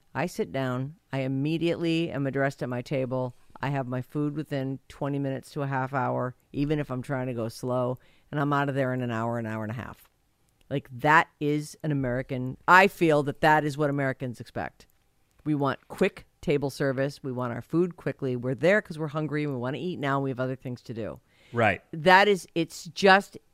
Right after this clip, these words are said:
Speaker 1: it's a very American thing, and it's not like that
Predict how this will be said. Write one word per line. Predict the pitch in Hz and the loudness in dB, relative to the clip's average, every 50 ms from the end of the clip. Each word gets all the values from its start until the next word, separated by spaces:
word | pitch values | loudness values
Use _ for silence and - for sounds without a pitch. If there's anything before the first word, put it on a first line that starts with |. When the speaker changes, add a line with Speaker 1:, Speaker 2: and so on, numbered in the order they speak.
| _ _ _ _ _ _ _ _ _ _ _ | _ _ _ _ _ _ _ _ _ _ _
Speaker 1:
it's | 196 196 196 196 | 4 4 4 2
a | 175 | 0
very | 143 120 117 190 180 170 170 180 196 | -2 2 6 8 8 8 8 8 6
American | 185 170 156 147 147 151 160 - 180 185 175 | 6 4 4 4 4 2 2 2 -2 -2 -2
thing, | - 233 254 233 175 | -2 -2 -2 0 0
and | 147 147 151 | 0 0 0
it's | 151 151 - 147 | -2 -4 -4 -2
not | 147 147 143 143 151 - - | 0 4 4 4 4 2 2
like | 139 135 135 - - | 0 -2 -2 -2 -4
that | 139 117 110 - | -4 -4 -4 -4